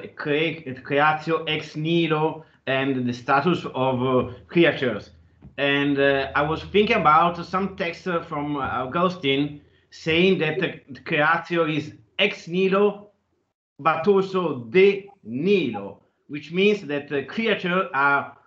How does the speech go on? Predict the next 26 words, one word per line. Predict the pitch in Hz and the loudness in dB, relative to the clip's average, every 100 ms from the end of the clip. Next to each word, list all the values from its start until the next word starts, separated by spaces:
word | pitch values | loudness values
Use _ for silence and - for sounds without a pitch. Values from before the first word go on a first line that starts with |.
| _ _ _ _ | _ _ _ _
made | 135 147 185 226 220 | -10 0 2 4 2
of | 185 185 185 160 147 - _ | 2 2 0 -10 -20 -20 _
nothing, | 117 160 175 - 131 104 - - | -8 -2 -2 -2 -12 -12 -16 -10
and | 143 147 143 | -8 -6 -6
they | 151 156 151 | -4 -4 -6
still | 151 - 208 214 | -10 -10 -6 -2
have | 185 160 165 - | -2 -2 -10 -14
nothing | 143 156 180 - 185 185 - | -2 0 0 -2 -6 -8 -10
into | 196 202 196 | -4 -4 -2
themselves. | 160 165 170 - 156 123 - - _ _ _ | -2 0 -2 -4 -6 -6 -10 -20 _ _ _
It | - 147 - - | -8 -8 -10 -18
is | 160 151 | -14 -8
the | 156 | -2
reason | 160 180 175 | 0 2 2
why | 160 170 | 4 2
you | 180 165 160 | 2 -4 -6
need | 151 165 175 156 156 - _ _ _ - | -6 -2 -2 -4 -12 -18 _ _ _ -4
continued | 190 190 185 226 220 202 127 - | -2 0 -2 -2 0 0 -2 -8
creation, | - 185 180 165 - 131 | 0 2 4 2 -2 -6
because | 127 143 160 | -6 -4 -6
they, | 139 147 | -6 -6
they | 143 147 | -2 0
are | 147 143 - _ _ - | 2 2 -2 _ _ -10
ma-, | 120 143 165 196 | -6 0 2 2
molded | 147 156 190 185 196 175 | 2 2 2 2 0 0
with | 151 175 208 - | 0 2 2 2